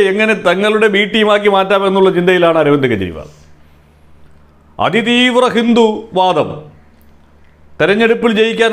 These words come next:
അതിന് മാത്രമേ രക്ഷയുണ്ടാകൂ എന്ന ബോധ്യത്തിൻ്റെ അടിസ്ഥാനത്തിൽ നിന്ന് അരവിന്ദ് കെജ്രിവാൾ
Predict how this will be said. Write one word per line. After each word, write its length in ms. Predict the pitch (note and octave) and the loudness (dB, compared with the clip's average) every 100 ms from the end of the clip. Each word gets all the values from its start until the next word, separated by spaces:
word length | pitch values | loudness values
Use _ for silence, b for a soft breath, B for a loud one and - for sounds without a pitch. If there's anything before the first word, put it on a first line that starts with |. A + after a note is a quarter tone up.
| G#3 | 2
അതിന് 180 | A3 A3+ | 0 0
മാത്രമേ 380 | A3 G#3+ G#3+ G#3+ G#3 | 0 0 0 2 0
രക്ഷയുണ്ടാകൂ 680 | G#3 - A3 G#3 G#3 G3+ G3+ G3+ | 0 0 0 2 0 2 2 2
എന്ന 160 | G3 G3 F#3 - E3+ | 2 0 -2 -2 0
ബോധ്യത്തിൻ്റെ 480 | G3 G3 G3+ G3 F#3 | 2 0 0 0 0
അടിസ്ഥാനത്തിൽ 480 | F#3+ F#3+ F#3+ F#3 F#3+ | 0 0 -2 0 0
നിന്ന് 140 | F#3 F3+ | 2 0
അരവിന്ദ് 280 | F#3 F#3+ F#3 | 0 0 0
കെജ്രിവാൾ 360 | F3+ F3+ F3 | 2 2 2